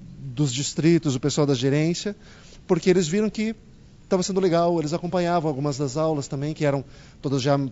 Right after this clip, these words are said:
uma for-, um formato, uma ideia de um P B L, metodologias ativas, e que funcionaram muito bem. Alguns muito bem, outros mais ou menos, mas isso a gente foi aprendendo, né? Na virada do ano de dois mil e quinze pra dois mil e dezesseis, aí é que a gente deu uma,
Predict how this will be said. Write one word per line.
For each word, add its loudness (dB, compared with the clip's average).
uma 0
for-, 0
um 0
formato, 0
uma 4
ideia 4
de -2
um -4
P 0
B 4
L, 2
metodologias -2
ativas, -4
e -6
que -4
funcionaram 2
muito 0
bem. -2
Alguns -2
muito 2
bem, 2
outros -4
mais 0
ou 2
menos, -2
mas 0
isso -2
a 2
gente 0
foi 2
aprendendo, 2
né? -8
Na 2
virada 2
do 6
ano 4
de 0
dois 0
mil 0
e -2
quinze 0
pra -2
dois -2
mil 0
e -2
dezesseis, 0
aí 4
é 2
que -4
a 0
gente -4
deu 2
uma, 2